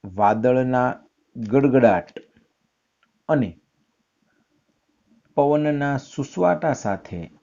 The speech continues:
વરસાદ વરસવા માંડે છે. સર્વત્ર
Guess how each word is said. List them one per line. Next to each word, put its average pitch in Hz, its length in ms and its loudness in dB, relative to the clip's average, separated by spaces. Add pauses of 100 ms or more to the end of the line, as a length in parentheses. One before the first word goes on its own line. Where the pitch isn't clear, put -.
(220)
વરસાદ 127 640 -2
વરસવા 131 800 -2
માંડે 95 480 -4
છે. 90 300 -12 (1400)
સર્વત્ર 165 760 -6